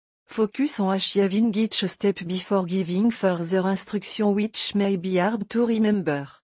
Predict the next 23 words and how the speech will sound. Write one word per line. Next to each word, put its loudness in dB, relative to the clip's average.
Many 4
caregivers 2
find 2
it 0
helpful -2
to -6
give 0
their 4
loved 2
ones 2
a 0
task -2
that 0
allows 2
them 2
to 0
have 4
a 4
say 2
in 0
what 0
is 0
happening, 2